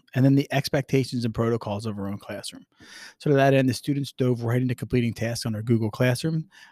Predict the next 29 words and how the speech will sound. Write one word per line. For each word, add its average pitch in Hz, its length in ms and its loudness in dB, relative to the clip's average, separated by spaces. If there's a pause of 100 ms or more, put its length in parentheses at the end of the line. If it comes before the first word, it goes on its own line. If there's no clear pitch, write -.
(120)
uh, 104 100 -8
since - 200 -8
we'll 127 80 -2
be 123 100 0
using 120 280 2
that 120 200 -2
throughout 113 320 -4
the 113 100 -2
year. 110 160 0
And 98 80 -10
they're 104 80 -8
just - 120 -10
get, 135 140 -8
starting 117 220 2
to 113 60 4
get 117 120 2
used 117 300 0
to, 110 200 4 (500)
again, 110 460 4
using 113 380 6
it, 110 140 2
working 110 280 0
with 110 160 0
it, - 80 -12
turning 104 240 -2
things 110 240 2
in, 117 200 8
and 107 100 6
how 104 240 2